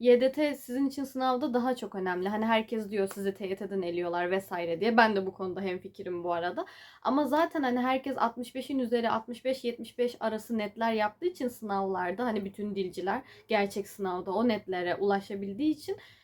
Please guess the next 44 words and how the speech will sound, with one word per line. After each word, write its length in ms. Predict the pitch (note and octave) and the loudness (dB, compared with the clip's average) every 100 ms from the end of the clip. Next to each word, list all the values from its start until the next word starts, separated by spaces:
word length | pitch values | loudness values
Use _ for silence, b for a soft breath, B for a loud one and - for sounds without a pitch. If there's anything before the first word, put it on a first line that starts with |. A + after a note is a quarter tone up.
| B | B
e, 200 | A3 G#3 | -4 -2
işte 280 | G#3 - A#3+ | -4 -2 -2
sizi 240 | B3 B3+ | 0 4
nereden 320 | C#4 B3+ G#3 | 6 6 4
eliyorlar? 420 | G3 F#3+ F#3 A#3+ C#4+ | 0 0 -2 0 0
Hepiniz 400 | A#3+ A3 G3 - | 0 -2 -6 -6
aşağı 300 | G#3 - F#3+ | -6 -2 -4
yukarı 260 | F#3+ G3 | -2 0
Y 180 | F#3+ G3 | 4 4
D 120 | G3 | 2
T'de 380 | G3 F#3 F3+ F3+ | 0 -4 -4 -2
benzer 380 | G3+ G3 G3 F#3+ | 2 4 4 2
seviyede 420 | F#3+ F#3 F3 F3 | 0 -4 -4 -4
olduğunuz 400 | F#3+ F#3+ F#3 F3+ | -2 -2 -4 -12
için 200 | - F4 | -4 -2
T 100 | F4+ | 2
Y 120 | E4 B3+ | 0 2
T'den 260 | B3 A3+ | 0 2
eliyorlar. 420 | F#3+ E3+ E3 E3+ - | 0 -2 -4 -2 0
Ama 220 | A3+ B3 | 2 0
sen 260 | C#4 C4 | 0 0
daha 240 | C4 C4 C#4 B B | 0 -2 -2 B B
o 100 | - | -2
seviyede 440 | B3 C#4 B3+ C4 A#3 | 0 0 2 4 4
olmadığın 580 | C#4+ F4+ C#4+ A#3 A3 | 6 6 4 2 0
için 260 | A#3+ - F#4 B B | 0 -2 -8 B B
senin 360 | - C#4+ C#4+ D4 | -8 -2 2 4
birazcık 380 | D#4 B3 A#3 - | 6 6 2 -2
daha 140 | D4+ | 0
Y 200 | D#4 A#3+ | 4 4
D 120 | A#3 | 4
T 140 | A#3 C#4 | 0 2
ağırlıklı 420 | A#3 A3 A3 D#4+ | 4 2 -2 -8
çalışman 520 | - G#3 G3 G#3+ A3 | -4 -6 -4 -2 0
gerekiyor 420 | G3 F3+ - C4+ | 0 -2 -4 -6
bu 120 | A3+ G3 | -4 -2
durumda. 440 | F3 E3 D#3+ D#3 b b b b - | -4 -4 -6 -6 b b b b -2
E, 340 | B3+ B3 B3 | 4 6 6
nasıl 200 | F4+ - | 4 2
çalışacağız 580 | - D4 B3 - G3+ F#3+ | 2 2 0 0 0 4
Y 160 | F#3+ | 2
D 120 | F#3 F#3 | 2 0
T'yi? 220 | A#3 D4 | 2 4
Özellikle 640 | B3 A#3+ C#4 D4+ D#4 D#4+ | 4 4 2 2 0 -2